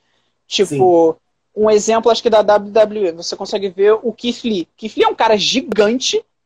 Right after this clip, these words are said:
Speaker 1: gigante de alto, de largo, de massa, e ele
Speaker 2: Uhum.
Speaker 1: tem uma agilidade incrível, sabe? Ele tem uma
Speaker 2: Uhum.
Speaker 1: agilidade, ele faz os chutes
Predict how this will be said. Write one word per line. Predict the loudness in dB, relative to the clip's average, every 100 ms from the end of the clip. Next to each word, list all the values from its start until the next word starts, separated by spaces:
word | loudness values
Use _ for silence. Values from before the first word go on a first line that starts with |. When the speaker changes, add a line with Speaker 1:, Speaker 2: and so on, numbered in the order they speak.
| _ _ _ _ _
Speaker 1:
gigante | -6 -2 0 0 -2
de | -2 2
alto, | 6 4 2 -4
de | -2 2
largo, | 2 2 0
de | -8
massa, | -8 -4 -4 -4 -6 -6 -8 _ _ _ -6
e | 0
ele | 2 2
Speaker 2:
Uhum. | 2
Speaker 1:
tem | 0
uma | 2
agilidade | 0 0 -2 2 2 2
incrível, | -4 0 0 0 -4
sabe? | -4 -4 -6
Ele | -10
tem | -8 -4
uma | 0
Speaker 2:
Uhum. | 2
Speaker 1:
agilidade, | 2 2 2 0
ele | -2
faz | 0 0 -2 _ _ _
os | -4 -4
chutes | -2 0 0 -2 -6